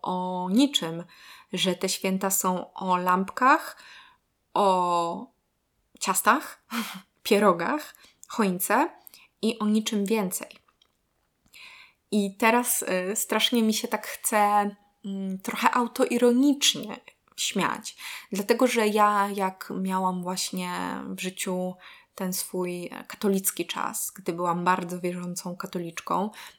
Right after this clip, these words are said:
to oczywiście byłam jedną z tych katoliczek, które mówiły: „O,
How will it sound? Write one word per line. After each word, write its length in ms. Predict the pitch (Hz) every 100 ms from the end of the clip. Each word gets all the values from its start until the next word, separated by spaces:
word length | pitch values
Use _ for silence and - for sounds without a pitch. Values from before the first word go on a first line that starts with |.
| -
to 120 | 190
oczywiście 580 | 190 196 208 - - 208
byłam 380 | 208 208 196 196
jedną 360 | 196 202 202
z 60 | 196
tych 160 | 208
katoliczek, 520 | - 196 180 185 226 -
które 360 | - 202 196
mówiły: 460 | 190 185 190 202
„O, 80 | -